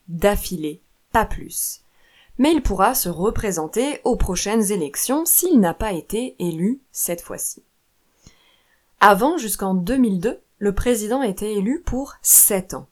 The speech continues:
François Mitterrand est alors resté quatorze ans au pouvoir,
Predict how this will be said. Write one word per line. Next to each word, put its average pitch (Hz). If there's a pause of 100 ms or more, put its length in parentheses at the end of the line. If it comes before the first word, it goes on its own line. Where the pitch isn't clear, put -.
(420)
François 269
Mitterrand 208
est 175
alors 208
resté 202 (200)
quatorze 240
ans 226 (160)
au 214
pouvoir, 160